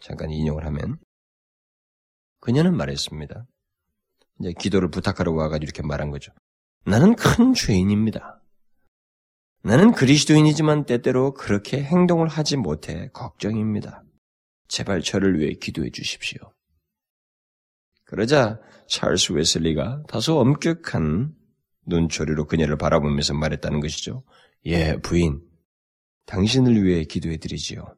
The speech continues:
당신은 정말 큰 죄인이니까요." 그러자 여인이 말했습니다.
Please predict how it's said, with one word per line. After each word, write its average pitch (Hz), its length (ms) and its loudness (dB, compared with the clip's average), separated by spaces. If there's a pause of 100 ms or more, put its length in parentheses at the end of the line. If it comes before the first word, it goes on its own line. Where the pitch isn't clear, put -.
(500)
당신은 147 480 0
정말 143 360 -2
큰 175 760 -2
죄인이니까요." 80 960 -2 (920)
그러자 85 220 -4
여인이 80 460 0
말했습니다. 76 640 -8